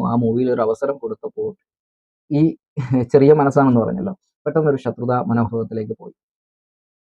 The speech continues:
അപ്പോ അതുകൊണ്ട് തന്നെ ആ ഒരു കാരണം കൊണ്ട് തന്നെ നമ്മളുമായിട്ട് പിണങ്ങി സെറ്റിലേക്ക് വരാതായി. പക്ഷെ നമ്മളും അപ്പം വിഷമിച്ചു. കാര്യം പിറ്റേന്നൊക്കെ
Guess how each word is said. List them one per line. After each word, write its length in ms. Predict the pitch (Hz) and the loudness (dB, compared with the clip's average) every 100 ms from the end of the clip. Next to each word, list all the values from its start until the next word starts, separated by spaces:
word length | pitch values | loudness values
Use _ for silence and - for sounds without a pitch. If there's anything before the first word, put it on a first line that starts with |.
| _ - | _ -6
അപ്പോ 260 | 139 151 151 | 6 8 8
അതുകൊണ്ട് 300 | 156 175 180 | 8 6 6
തന്നെ 300 | 160 165 156 | 6 4 2
ആ 80 | 147 | 2
ഒരു 160 | 160 175 | 4 4
കാരണം 240 | 151 151 156 | 4 2 2
കൊണ്ട് 140 | 151 | 4
തന്നെ 240 | 139 139 135 _ 147 _ _ _ | 4 2 -2 _ -20 _ _ _
നമ്മളുമായിട്ട് 320 | 131 131 131 123 | -2 2 2 2
പിണങ്ങി 300 | 117 120 123 - | -2 -2 -2 -6
സെറ്റിലേക്ക് 420 | - 113 123 123 | -8 -6 -2 0
വരാതായി. 400 | 123 110 113 110 | 0 -2 -2 -4
പക്ഷെ 200 | - 110 | -4 -6
നമ്മളും 360 | 127 127 131 - | -6 -2 -2 -4
അപ്പം 180 | - 160 | -6 -6
വിഷമിച്ചു. 320 | 151 151 131 | -4 -4 -4
കാര്യം 160 | 117 117 | -2 -4
പിറ്റേന്നൊക്കെ 440 | 113 127 131 131 | -2 -4 -4 -8